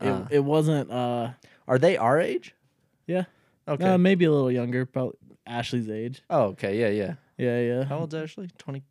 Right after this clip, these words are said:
Speaker 1: Twenty-four? Three?
Speaker 2: Yeah, she'll be twenty-four this
Speaker 1: Damn,
Speaker 2: year.
Speaker 1: you little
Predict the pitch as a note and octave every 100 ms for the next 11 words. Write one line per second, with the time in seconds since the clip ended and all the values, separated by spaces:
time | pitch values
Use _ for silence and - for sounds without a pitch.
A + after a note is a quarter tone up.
0 | _ _ - B2+ B2+ D3+ F#3+ _ _ _
1 | G#2+ C#3+ F3+ _ _ - B2 - C#3+ B2+
2 | A2 G#2+ A2 A2+ B2 G#2+ C3+ A2 G#2+ G2